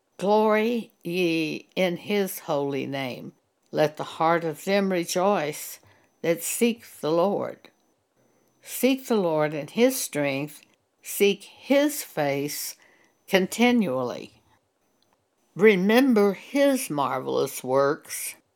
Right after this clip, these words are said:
that he hath done, his wonders, and the judgments of his mouth. O ye seed of Israel, his servant,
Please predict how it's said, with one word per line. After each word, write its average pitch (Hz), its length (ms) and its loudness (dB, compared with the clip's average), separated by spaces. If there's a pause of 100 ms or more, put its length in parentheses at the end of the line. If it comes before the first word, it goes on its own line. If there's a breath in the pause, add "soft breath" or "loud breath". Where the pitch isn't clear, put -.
(140)
that - 180 2
he 262 380 2
hath 143 460 -6
done, 120 480 -4 (500)
his 269 460 2
wonders, 113 600 -4 (100)
and 196 200 2
the 160 120 2
judgments 147 1080 -2 (400)
of 143 220 -2
his 233 420 0
mouth. - 580 -16 (1300)
O 247 180 4
ye 247 220 2
seed 226 380 0
of 185 140 -2 (100)
Israel, 156 560 0
his 196 300 -4
servant, 143 680 -2